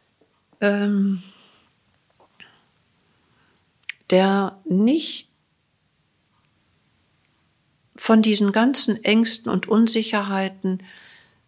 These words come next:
hm, überschwemmt wird, sondern wo wir den Blick für das Schöne, für das Heilige, für das Spirituelle, für, äh, die Liebe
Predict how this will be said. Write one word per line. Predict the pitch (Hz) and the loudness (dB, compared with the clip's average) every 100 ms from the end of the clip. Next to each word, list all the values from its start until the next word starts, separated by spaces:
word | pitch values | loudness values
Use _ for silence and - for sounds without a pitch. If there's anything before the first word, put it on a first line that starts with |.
| _ - | _ -4
hm, | 190 185 - _ _ _ - _ - | -2 -2 -6 _ _ _ -20 _ -6
überschwemmt | 226 196 185 - - 196 220 269 - - | -2 0 0 0 0 2 2 2 -4 -6
wird, | 220 233 262 - | -4 -2 -2 -2
sondern | - 214 214 220 220 220 - - - - - | 0 0 0 0 0 -2 -6 -20 -20 -20 -6
wo | 190 214 220 202 - _ - | 0 2 2 -2 -8 _ -10
wir | 190 202 | -2 -2
den | 202 196 185 | 0 0 0
Blick | 214 254 | -2 -2
für | - 220 | -2 -2
das | 233 - | 0 0
Schöne, | - - 233 240 226 170 | 0 0 2 2 2 2
für | - | -2
das | 180 180 - - | -2 0 -2 -2
Heilige, | 208 208 190 180 | -2 0 -2 -2
für | 170 226 | -2 0
das | 214 214 | 2 0
Spirituelle, | - 208 202 202 - 208 208 175 | -2 -4 -2 -4 -2 -2 -2 -2
für, | 165 - 214 202 196 196 - - - - - - - - | -4 -2 2 2 2 -2 -8 -20 -20 -18 -20 -20 -20 -6
äh, | - 180 180 180 | -2 0 0 0
die | 180 254 | 2 4
Liebe | 277 262 165 139 | 4 4 4 0